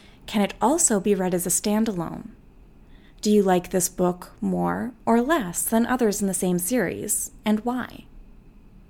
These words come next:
What kind of feelings or emotions came up for you while you were reading this book? In other words, is this book a better fit for someone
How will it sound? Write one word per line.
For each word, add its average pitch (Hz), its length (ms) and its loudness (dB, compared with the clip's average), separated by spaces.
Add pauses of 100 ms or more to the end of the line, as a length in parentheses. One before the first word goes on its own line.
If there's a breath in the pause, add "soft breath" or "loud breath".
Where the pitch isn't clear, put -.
(920 loud breath)
What 226 180 2
kind 330 200 4
of 359 100 0
feelings 220 600 2
or 208 160 0
emotions 190 680 0
came 220 320 -2
up 208 160 -6
for - 160 -4
you 180 400 0 (220 loud breath)
while 196 340 0
you 226 140 0
were 226 140 6
reading 185 320 2
this 175 180 -2
book? - 440 -12 (1080)
In 220 140 4
other 208 220 4
words, 180 360 0 (400 loud breath)
is 202 140 4
this 214 260 2
book 190 400 0
a 190 80 0
better 180 240 -2
fit 180 240 -2
for 185 120 -6
someone 175 440 -2